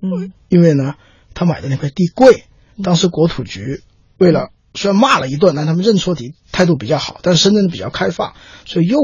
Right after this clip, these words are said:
Speaker 2: 给他在原来地之外又配了一块地，那块地后来就做著名的叫威登别墅，就在深圳红岭路，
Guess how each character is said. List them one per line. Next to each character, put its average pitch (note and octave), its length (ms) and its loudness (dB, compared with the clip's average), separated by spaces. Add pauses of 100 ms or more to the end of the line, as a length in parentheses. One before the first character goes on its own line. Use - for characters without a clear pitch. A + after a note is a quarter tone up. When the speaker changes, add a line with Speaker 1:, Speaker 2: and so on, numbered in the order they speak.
(100)
Speaker 2:
给 G2 180 -8
他 D3 300 -8 (240)
在 F3 140 -2
原 D3 160 -2
来 F3 140 -2
地 E3+ 200 -2
之 D3+ 120 -4
外 C#3+ 160 -8
又 C#4 260 2
配 E3+ 200 2
了 C#3+ 80 0
一 C3+ 40 -4
块 C#3 200 -4
地， D3+ 340 -6
那 F#3 120 -2
块 F3+ 140 0
地 F#3 140 0
后 D#3+ 100 0
来 C#3+ 140 -2
就 C#3+ 100 -4
做 C3 280 -6 (280)
著 F#3+ 200 0
名 C3+ 200 2
的 D3+ 80 0
叫 D3 140 -2
威 F#3+ 240 2
登 F#3+ 200 0
别 A#2+ 180 -10
墅， - 320 -4
就 D#3 100 -4
在 D3 120 -4
深 G3 220 0
圳 G3 180 2
红 D#3+ 220 -4
岭 F#3+ 120 -2
路， G#3+ 260 0